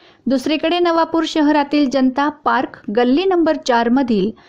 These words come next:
एका पंचावन्न वर्षीय व्यक्तीचा सहभाग आहे.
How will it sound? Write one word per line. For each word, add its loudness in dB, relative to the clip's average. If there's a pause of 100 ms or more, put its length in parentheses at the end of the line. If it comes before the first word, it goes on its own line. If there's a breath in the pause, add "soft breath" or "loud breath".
(180 soft breath)
एका 0
पंचावन्न 0
वर्षीय -2
व्यक्तीचा -2
सहभाग -2
आहे. -4